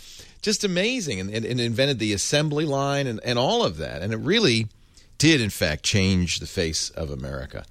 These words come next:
It was high tech of, of the most amazing kind. What's interesting, of course, is we're in a very different era, very different time. And, uh,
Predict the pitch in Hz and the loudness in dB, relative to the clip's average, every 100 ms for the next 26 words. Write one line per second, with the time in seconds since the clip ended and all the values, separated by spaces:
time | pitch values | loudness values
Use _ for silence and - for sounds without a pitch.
0 | - - - - - 143 135 131 120 107 | -20 -20 -20 -20 -2 0 4 4 4 2
1 | - - - 135 143 147 147 - 131 117 | -2 -4 0 4 4 2 0 0 0 0
2 | - 110 98 - - 104 90 98 92 90 | 0 0 0 -2 0 0 2 2 2 2
3 | 110 113 117 - - 113 110 113 113 104 | 4 6 4 2 2 4 6 6 4 2
4 | 95 90 - 87 80 52 55 - - - | 2 2 0 -2 -2 -6 -10 -16 -20 -20
5 | - - - - - - 123 135 - - | -20 -20 -20 -20 -20 0 2 4 0 -2
6 | 160 147 - 92 - 87 - 95 101 95 | 2 4 4 2 2 0 2 2 2 4
7 | 104 95 80 101 95 95 95 87 92 98 | 4 4 4 4 4 2 0 0 0 0
8 | 85 95 90 85 82 - 92 78 71 104 | 2 2 2 0 -2 2 2 4 2 0
9 | - 98 95 95 95 90 | 2 4 4 6 4 4